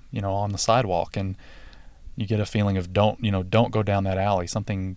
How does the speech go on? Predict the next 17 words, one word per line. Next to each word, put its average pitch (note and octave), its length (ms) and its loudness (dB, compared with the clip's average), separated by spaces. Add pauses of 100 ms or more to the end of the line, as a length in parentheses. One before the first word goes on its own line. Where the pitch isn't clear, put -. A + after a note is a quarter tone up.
bad F2+ 220 -2
is F2 100 -6
down F2+ 240 -8
there. F#2 140 -10
So - 160 -2
it A2 80 -4
can B2 100 -2
be A#2+ 120 0
something A2+ 380 -2
to C3 260 -2
do D#3+ 240 2
or A2+ 80 0
something G2 420 -2 (320)
not G2+ 360 -2
to D#2 100 -8
do. - 160 -8 (840)
Um, F#2+ 400 -2